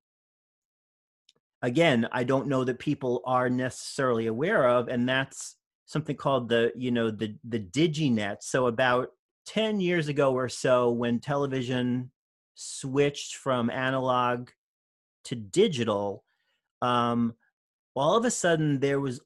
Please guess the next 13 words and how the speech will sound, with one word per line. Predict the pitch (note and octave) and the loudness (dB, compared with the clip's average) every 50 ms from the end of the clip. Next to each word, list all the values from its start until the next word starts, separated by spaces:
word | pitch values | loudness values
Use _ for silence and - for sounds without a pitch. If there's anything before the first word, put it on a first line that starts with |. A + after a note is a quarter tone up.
| _ _ | _ _
all | B2+ C3+ D3+ E3+ F#3+ G#3 A3 | -2 0 2 2 2 2 0
of | G3+ E3 D3+ C3+ | 0 -2 -2 0
this | D3 D3 C#3+ - - - _ _ _ _ _ G#2 G2 - | 0 0 0 -4 -10 -16 _ _ _ _ _ -20 -6 -2
bandwidth | C#3 C3+ D3 D#3+ F3+ G3+ G#3 G3 D#3 B2 A2 G#2+ A2 G#2 G2+ A2 - - _ _ _ _ _ - | 0 0 2 2 0 0 0 0 0 -2 -2 -2 -2 -2 -2 -6 -8 -14 _ _ _ _ _ -4
in, | C#3+ C3 B2+ B2+ B2 B2+ C3 - | -2 0 0 0 0 -2 -4 -6
so | - - - D3 | -6 -2 0 0
the | C3+ C3 | 2 2
normal | C3 C#3 E3 A3 B3+ B3+ B3+ A#3 | 0 0 0 0 0 0 -2 -4
T | A#3 - G3 F#3+ | -4 -4 -6 -4
V | E3+ F3 E3+ | -4 -4 -6
channel | D#3 - - D#3+ D3+ C#3+ C3 | -4 -2 -2 -2 0 -2 -2
signal, | - - - - E3+ D#3+ D3+ C#3 B2+ A2 G2 F2+ F2 G2 G#2 G#2+ | -4 -8 -4 -2 -2 -2 -2 -2 -2 -2 -2 -2 -4 -6 -6 -4
right, | G#2+ A2+ B2 C3 D3 E3 - | -2 0 0 0 -2 -4 -6